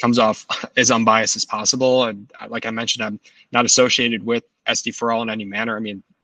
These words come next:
they sent me a free hoodie, and probably just 'cause I use, I've used the hashtag about ten thousand times. Um, <laughs> so, and the hoodie is phenomenal. Um, but yeah, I'm, I, I, I've never taken a dime from anybody. Um, I'm not, I'm not in group ch-, I've seen people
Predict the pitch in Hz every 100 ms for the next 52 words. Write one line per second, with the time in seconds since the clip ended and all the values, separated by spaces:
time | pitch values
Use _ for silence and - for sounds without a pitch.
0 | _ 117 - 123 117 - 107 113 123 127
1 | 117 - - 110 113 - 120 113 113 113
2 | 110 - - - - 113 117 104 110 110
3 | 104 113 110 107 98 - _ - 120 117
4 | 110 110 101 104 107 131 143 - - -
5 | - 104 151 104 - 208 - - - -
6 | - 220 - - 127 120 123 139 143 110
7 | - 120 113 110 101 107 _ _ _ 117
8 | 110 104 104 _ _ _ _ _ 113 123
9 | 127 113 113 113 - 113 113 _ 117 135
10 | 131 127 120 113 107 113 117 113 107 117
11 | 120 123 127 127 _ 110 104 101 101 _
12 | _ - 113 110 104 - _ _ _ -
13 | 113 113 117 123 120 - 98 110 120 131
14 | - 120 - 123 117 107